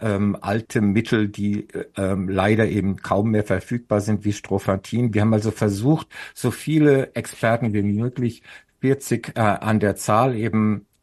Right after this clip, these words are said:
ähm, äh, zusammenzutragen, damit sowohl in der Diagnose den Leuten ein bisschen mehr Werkzeuge in die Hand gelegt werden. Was kann ich denn alles tun? Ich meine,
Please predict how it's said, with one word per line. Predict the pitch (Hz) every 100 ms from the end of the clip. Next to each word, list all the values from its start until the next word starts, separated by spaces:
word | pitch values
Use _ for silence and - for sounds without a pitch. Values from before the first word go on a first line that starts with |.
| -
ähm, | 101 98 95 98 -
äh, | 101 87
zusammenzutragen, | - 110 87 101 117 131 - 117 - 104 107 113 120 - - _
damit | 110 104 107
sowohl | 113 101 120 147 143 _
in | 113 107
der | 107
Diagnose | 101 101 90 104 135 143 135
den | 104
Leuten | 98 113 - 110
ein | 95
bisschen | 120 - 107
mehr | 104 104 98
Werkzeuge | 101 113 - 123 104 104
in |
die | 101 90
Hand | 101 -
gelegt | 101 90 90 -
werden. | 98 110 101
Was | 95 -
kann | - 117
ich | 131 -
denn | 98
alles | 87 90 98
tun? | - 98 127 117
Ich | -
meine, | 101